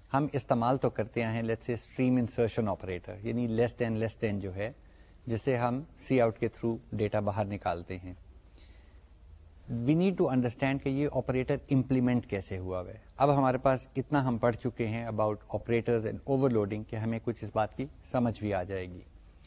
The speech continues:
دیکھیں سی آؤٹ کے ساتھ ہم چینڈ آؤٹ پٹ کر سکتے تھے۔ What does chained output mean?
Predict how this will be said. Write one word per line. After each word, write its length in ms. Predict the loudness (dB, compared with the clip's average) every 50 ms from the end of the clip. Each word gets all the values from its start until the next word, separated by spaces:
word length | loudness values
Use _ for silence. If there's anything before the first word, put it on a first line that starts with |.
| -20 -20 -20 -20 -20 -20 -18 -2 0
دیکھیں 240 | 0 2 2 -2 -4
سی 240 | -2 -2 2 4 4
آؤٹ 180 | 4 4 4
کے 80 | 0 -2
ساتھ 360 | 0 2 2 2 2 0 -2
ہم 160 | -4 -2 -2 -4 -6 -10
چینڈ 400 | -2 0 2 4 4 4 4 2 2
آؤٹ 260 | 2 2 2 2 2 2
پٹ 180 | 0 0 0
کر 140 | -2 -4 -4
سکتے 380 | -4 -6 -12 -12 -8 -8 -8 -8 -8 -10
تھے۔ 100 | -14 -14 -14 -16 -20 -20 -20 -20 -20 -20 -20 -20 -6 2
What 120 | 2 4 4
does 120 | 4 2 2 2 0
chained 260 | 0 2 2 4 2
output 380 | 2 2 2 0 -2 -2 0 -4
mean? 180 | -4 -4 -4